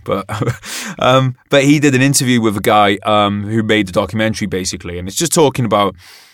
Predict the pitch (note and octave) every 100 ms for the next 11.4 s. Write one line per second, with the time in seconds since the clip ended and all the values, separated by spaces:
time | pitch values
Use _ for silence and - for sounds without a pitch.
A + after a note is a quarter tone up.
0 | - _ - _ - B2+ D#3+ C#3+ F#3 D#3+
1 | - E3+ D#3 C#3+ C#3 A2+ - C#3 A#2+ A#2+
2 | B2 B2+ A#2+ A2 G#2 G2 F#2+ A2+ A#2 A2
3 | G2+ C3 A#2+ F#2+ F#2 _ _ _ - B2+
4 | A#2+ - B2 B2+ B2+ A2+ G2+ A#2+ A2+ G#2
5 | - _ _ _ - D3 D#3+ D3+ D3 C#3+
6 | C#3+ - G2 F#2 F2+ - _ A2+ A#2 -
7 | C3 C#3+ A2 B2 A2 G#2 - A2 - B2
8 | B2 B2 B2 B2 G#2+ A#2 A2+ A2 G#2+ G#2
9 | G2+ G2+ A#2 A#2 G2 F#2+ - _ _ _
10 | _ _ A2+ A2+ - A2+ G#2+ A#2+ G#2+ F#2
11 | C3+ C3+ B2